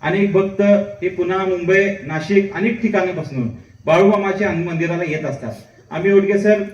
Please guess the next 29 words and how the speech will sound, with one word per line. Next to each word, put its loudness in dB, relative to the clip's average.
बाळूमामा 2
ट्रस्टना -2
विनंती 2
करणार -4
आहे -14
की 2
आपण 2
जेव्हा 4
बाळूमामा 2
मंदिरला 2
तिथं -4
भक्त -4
येतो -4
त्याच्यानंतर 0
मेतक्याला 0
जे 6
मूळ 8
बाळूमामाचं 2
मंदिर -4
आहे -10
त्याला 0
जायच्या 0
आधी -2
दोन 4
मिनिटं 0
आमच्या -2
आई 0
अंबाबाई -2
मंदिरला -4